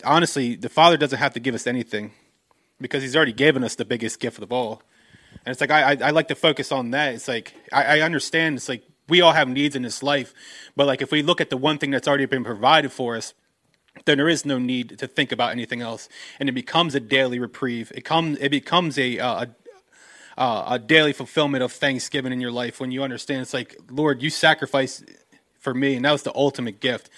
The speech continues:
It's like, what else can abound that? And there's nothing in this world that can abound that. There's nothing, uh, there's nothing more precious than the gift of life that he has provided for us.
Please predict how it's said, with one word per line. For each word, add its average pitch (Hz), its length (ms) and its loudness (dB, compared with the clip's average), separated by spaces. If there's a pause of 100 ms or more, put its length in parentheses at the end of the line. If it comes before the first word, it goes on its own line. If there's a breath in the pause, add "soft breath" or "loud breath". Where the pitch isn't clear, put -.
(220 loud breath)
It's - 80 -2
like, 135 100 0
what 185 240 8
else 160 260 2
can 139 160 -4
abound 127 420 0
that? 104 220 -8 (320)
And 127 140 -4
there's 120 180 -4
nothing 123 440 -2
in 120 60 -6
this 117 200 -10
world 127 240 -2
that 113 80 -8
can 110 160 -12
abound 110 320 -10
that. 110 100 -12
There's 113 160 -12
nothing, 131 540 -2 (1120 loud breath)
uh, 127 240 2
there's 127 180 -4
nothing 151 480 2
more 143 280 2
precious - 720 0 (200 soft breath)
than 135 120 -2
the 123 80 -2
gift 156 260 0
of 117 160 -6
life 139 240 0
that 123 140 -4
he 127 60 -6
has 123 100 -8
provided 120 500 -4
for 123 280 -6
us. - 260 -14